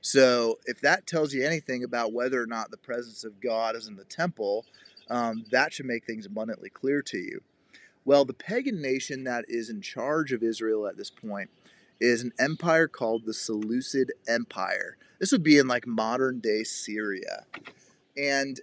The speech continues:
they are going to be the result of Alexander the Great's failed, uh, Macedonian Empire. The Macedonian Empire fractured in the,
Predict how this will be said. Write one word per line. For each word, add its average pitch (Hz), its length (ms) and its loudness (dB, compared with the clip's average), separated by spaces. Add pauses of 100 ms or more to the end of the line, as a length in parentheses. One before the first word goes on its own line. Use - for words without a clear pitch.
they 147 280 4
are 269 120 0
going 135 340 -6
to 135 100 -12
be 127 220 -2
the 123 160 -2
result 120 920 -2 (280)
of 120 300 -2
Alexander 135 640 -2
the 120 100 -4
Great's 117 500 -2 (220)
failed, 120 640 0 (440)
uh, 110 220 0
Macedonian 127 840 0
Empire. 104 680 -6 (480)
The - 80 -8
Macedonian 143 640 2
Empire 131 460 0
fractured 131 840 0
in 110 160 -6
the, 107 180 -8